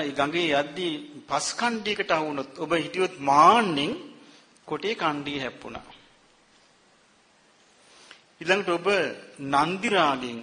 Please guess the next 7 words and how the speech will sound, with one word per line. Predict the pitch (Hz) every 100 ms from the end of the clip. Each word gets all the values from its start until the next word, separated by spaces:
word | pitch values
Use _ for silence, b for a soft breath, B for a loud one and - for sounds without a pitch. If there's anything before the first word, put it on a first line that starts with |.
| - - 123
ආසාවට | 151 185 - 226 214 202 190
යටත් | 151 143 135 -
වුණොත් | 135 131 127
කොටේ | - 147 143 170 226
සුලියට | - - 170 185 175 135 123
වහු | 127 123
වුණා. | 117 104 110